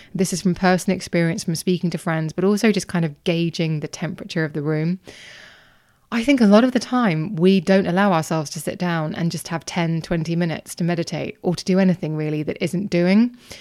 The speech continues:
'cause I think we're all so good at bearing the load of doing things, being organised, always being available, that we sometimes don't actually appreciate that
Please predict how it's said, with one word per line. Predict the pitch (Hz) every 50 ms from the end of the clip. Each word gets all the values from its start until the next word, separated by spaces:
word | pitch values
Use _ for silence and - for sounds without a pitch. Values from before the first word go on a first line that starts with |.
| - - _
'cause | - -
I | 180 165
think | 185 - -
we're | 175 180
all | 196 196 190
so | 180 - 190 180 175
good | 165 - - 175 170 160 156 -
at | - 160 156 180 185 - - - -
bearing | 185 180 180 170 170 165 165
the | 165
load | 160 165 165 160 165 156 156
of | 151 151 147 - - - - - - - - - - -
doing | 196 170 170 170 165
things, | - 190 175 170 165 165 156
being | - - 175 175 175 170
organised, | 170 175 170 - 175 160 165 170 165 -
always | - 180 175 175 175
being | - 180 165 165 165
available, | 147 170 165 165 165 160 - 139 143 147
that | - 170 -
we | 185 180
sometimes | - - 202 202 190 - - 185 175 160
don't | - 180 165 -
actually | - - 165 - - 160 151
appreciate | - - 170 160 151 - - 156 147 - -
that | - 160 - - -